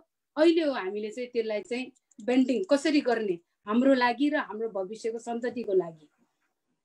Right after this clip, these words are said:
तिन पुस्ताको कुरा गर्नुहुन्छ उहाँहरूले। सुन्नमा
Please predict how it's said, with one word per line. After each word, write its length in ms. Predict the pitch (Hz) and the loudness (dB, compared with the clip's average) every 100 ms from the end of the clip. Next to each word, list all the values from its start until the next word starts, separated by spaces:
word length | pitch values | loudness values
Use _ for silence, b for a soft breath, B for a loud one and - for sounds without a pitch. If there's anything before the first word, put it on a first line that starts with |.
| - | 4
तिन 200 | 320 381 | 8 8
पुस्ताको 540 | 370 370 - 349 359 302 | 8 0 2 2 2 0
कुरा 220 | 349 349 | 2 2
गर्नुहुन्छ 460 | 339 339 320 302 | 2 2 2 0
उहाँहरूले। 540 | 330 320 311 294 294 311 _ _ _ _ _ _ _ _ _ _ _ _ | 0 -2 -2 0 -2 -4 _ _ _ _ _ _ _ _ _ _ _ _
सुन्नमा 480 | - 370 403 392 | 0 2 4 4